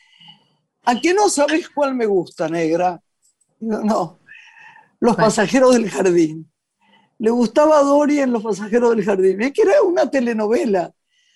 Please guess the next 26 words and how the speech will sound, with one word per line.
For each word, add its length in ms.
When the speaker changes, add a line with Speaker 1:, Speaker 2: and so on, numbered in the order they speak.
Speaker 1:
Y, 320
y 40
Speaker 2:
Bueno, 220
Speaker 1:
yo, 80
Speaker 2:
pero 160
Speaker 1:
y 60
yo, 140
y 140
yo 160
le 60
Speaker 2:
Ah, 60
muy 80
Speaker 1:
dije, 200
Speaker 2:
bien. 280
Speaker 1:
"¿Por 300
qué 220
te 100
gusta?". 460
Porque 260
le 80
hicimos 440
con 180
ese 200
sentido, 520
con 180
el 420